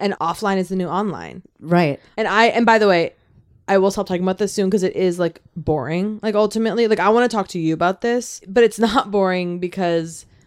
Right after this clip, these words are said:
Speaker 1: I mean, I'm truly like, we need a revolution.
Speaker 2: I'm,
Speaker 1: Like,
Speaker 2: I'm, I
Speaker 1: we
Speaker 2: will
Speaker 1: need, like, in
Speaker 2: follow
Speaker 1: huge amounts
Speaker 2: your
Speaker 1: to get
Speaker 2: revolu-,
Speaker 1: off these
Speaker 2: I'm
Speaker 1: social
Speaker 2: down
Speaker 1: media
Speaker 2: for that.
Speaker 1: platforms. Yeah.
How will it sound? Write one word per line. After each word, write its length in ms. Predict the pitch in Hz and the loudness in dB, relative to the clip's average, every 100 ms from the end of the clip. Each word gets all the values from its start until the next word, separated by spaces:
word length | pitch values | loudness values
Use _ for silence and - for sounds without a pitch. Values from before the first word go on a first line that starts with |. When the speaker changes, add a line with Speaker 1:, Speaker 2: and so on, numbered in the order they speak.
| _ 220 | _ -2
Speaker 1:
I 60 | |
mean, 140 | 202 180 | 0 0
I'm 140 | 185 | -2
truly 260 | 185 190 175 | -4 -4 -4
like, 160 | 165 | -4
we 160 | 165 165 | -6 -4
need 160 | 170 160 | -2 -2
a 60 | |
revolution. 800 | 151 147 147 143 156 196 196 220 | -2 -4 -6 -8 -8 -8 -8 -6
Speaker 2:
I'm, 360 | 175 220 254 - _ | -4 -2 -2 -6 _
Speaker 1:
Like, 220 | 196 208 233 | 2 2 2
Speaker 2:
I'm, 60 | 185 | -2
I 180 | 202 | 0
Speaker 1:
we 100 | 208 | 4
Speaker 2:
will 60 | 220 | 4
Speaker 1:
need, 200 | 220 214 | 2 0
like, 160 | 208 190 | 0 0
in 20 | |
Speaker 2:
follow 340 | 147 143 143 | -2 0 -2
Speaker 1:
huge 540 | 143 139 - 175 175 175 | -4 -8 -6 0 0 0
amounts 400 | 156 139 160 160 | -4 -6 -8 -4
Speaker 2:
your 100 | 151 | -2
Speaker 1:
to 60 | |
get 200 | 147 160 | 0 0
Speaker 2:
revolu-, 40 | 147 | 0
Speaker 1:
off 260 | 151 - | -2 -4
these 120 | - 165 | -6 -4
Speaker 2:
I'm 40 | |
Speaker 1:
social 280 | 175 160 156 | -4 -4 -2
Speaker 2:
down 100 | 143 | -2
Speaker 1:
media 160 | 147 147 | -4 -6
Speaker 2:
for 40 | |
that. 100 | 135 | -8
Speaker 1:
platforms. 540 | - - 123 101 180 - | -10 -10 -12 -12 -10 -4
Yeah. 240 | 165 98 | -4 -4